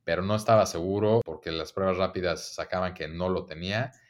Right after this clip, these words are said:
Y mientras fue a esos eventos, se fue cuando le llega-, no le llegaba la P C R, le acabó llegando la P C R, sí tenía covid, y de ahí canceló los eventos menos un photoshoot que hizo a sana distancia, dice, ya dijo que eso fue un error. En cuanto a la visa, ya dijo que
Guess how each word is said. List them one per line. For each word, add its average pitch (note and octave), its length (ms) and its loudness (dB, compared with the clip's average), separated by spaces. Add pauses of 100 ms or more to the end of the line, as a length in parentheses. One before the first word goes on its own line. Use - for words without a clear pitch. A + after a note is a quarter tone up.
(260)
Y E2 80 -8
mientras F2 320 -4
fue G#2 80 4
a - 20 4
esos G2 220 -6
eventos, F#2 400 -2
se - 80 -12
fue F2+ 120 -4
cuando F2 200 -6
le D#2 100 -2
llega-, E2+ 380 -2
no F2 140 -4
le E2+ 100 -2
llegaba E2+ 200 2
la D#2 140 -2
P E2+ 140 -6
C F#2+ 140 -6
R, G#2 200 0
le G2 100 -2
acabó F2 300 -2
llegando F#2 240 0
la D#2+ 160 0
P F2+ 100 -2
C G2 180 -4
R, G#2+ 380 -2 (340)
sí G#2 360 -4
tenía F#2+ 300 0
covid, G#2+ 500 0 (460)
y E2+ 120 -6
de E2+ 60 0
ahí F2+ 380 0
canceló F2+ 320 -2
los F#2 160 -2
eventos F2 340 -4
menos D#2+ 260 -8
un F2+ 140 -6
photoshoot F2+ 720 -4
que D2+ 280 -10 (140)
hizo E2+ 260 -8
a E2 60 -4
sana F2 260 -4
distancia, F#2 480 -4
dice, E2+ 280 -6 (100)
ya D#2+ 220 -4
dijo - 240 -8
que D#2+ 80 -18
eso D#2 120 -16
fue D#2+ 140 -12
un D2+ 60 -10
error. D2 320 -6 (340)
En E2 100 -14
cuanto F2 280 0
a - 20 4
la F#2+ 100 8
visa, E3 640 2
ya G2 140 -4
dijo G2 240 -2
que - 340 -8